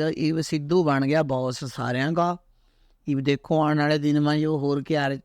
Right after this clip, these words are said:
ਪਟਾਕਾ ਪਾਵੇਗਾ। ਔਰ ਉਧਰ ਪੰਜਾਬ ਪੁਲਿਸ ਕੇ ਵਿੱਚ ਮੈਂ ਬੜੇ ਫੇਰ ਬਦਲ ਹੋ ਗਏ ਵੀਰ, ਬੜੇ ਸੀਨੀਅਰ ਅਫਸਰਾਂ ਕੇ ਤਬਾਦਲੇ ਕਰਤੇ ਪੰਜਾਬ ਕੇ ਵਿੱਚ।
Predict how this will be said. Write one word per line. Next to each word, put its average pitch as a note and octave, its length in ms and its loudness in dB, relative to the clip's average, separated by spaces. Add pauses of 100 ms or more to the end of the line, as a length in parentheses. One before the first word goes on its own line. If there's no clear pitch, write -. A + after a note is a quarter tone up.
ਪਟਾਕਾ D3+ 400 -2
ਪਾਵੇਗਾ। B2+ 600 0 (640)
ਔਰ C#3+ 80 2
ਉਧਰ D3 200 2
ਪੰਜਾਬ D3 420 2
ਪੁਲਿਸ D3+ 280 -2
ਕੇ D#3 120 0
ਵਿੱਚ C#3+ 200 -2
ਮੈਂ D3+ 160 2
ਬੜੇ C#3 340 2
ਫੇਰ C#3+ 220 0
ਬਦਲ C#3+ 320 2
ਹੋ C3 140 0
ਗਏ B2 140 -2
ਵੀਰ, D3 380 0 (540)
ਬੜੇ C3+ 260 0
ਸੀਨੀਅਰ D#3+ 440 2
ਅਫਸਰਾਂ D3 320 2
ਕੇ C#3+ 80 2
ਤਬਾਦਲੇ C3 580 0
ਕਰਤੇ B2+ 420 -4
ਪੰਜਾਬ C3 540 0
ਕੇ C#3 100 -2
ਵਿੱਚ। B2 440 -2